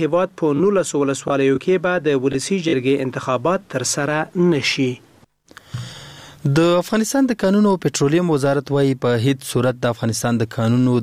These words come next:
Speaker 2: د نه جګړې د تمویل او خصوصي کولو لپاره استفاده نه کیږي. د دغه وزارت، سرپرست نرګس نهان نن په کابل کې یوې خبري ناستې ته وویل چې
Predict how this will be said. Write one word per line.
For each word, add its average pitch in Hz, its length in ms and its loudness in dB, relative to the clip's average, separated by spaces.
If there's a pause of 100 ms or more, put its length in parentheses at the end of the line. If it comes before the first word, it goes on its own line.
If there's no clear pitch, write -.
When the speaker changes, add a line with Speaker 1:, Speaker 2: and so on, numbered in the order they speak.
Speaker 2:
د 113 100 2 (140)
نه 117 260 2 (240)
جګړې 113 380 0
د 107 140 -4
تمویل 120 360 0 (120)
او 117 40 2 (140)
خصوصي 110 420 -4
کولو 113 240 2
لپاره 110 380 0
استفاده 101 560 -2
نه 107 260 2 (120)
کیږي. 110 260 0 (360)
د 143 140 2
دغه 135 220 0
وزارت، 123 480 -2 (180)
سرپرست 123 600 -2
نرګس 110 360 -2
نهان 127 300 0 (120)
نن 151 120 0 (120)
په 117 120 -4
کابل 117 240 -2
کې 113 180 -6
یوې 110 200 -2
خبري 110 340 0
ناستې 107 320 -4
ته 127 80 2
وویل 165 220 2
چې 160 80 0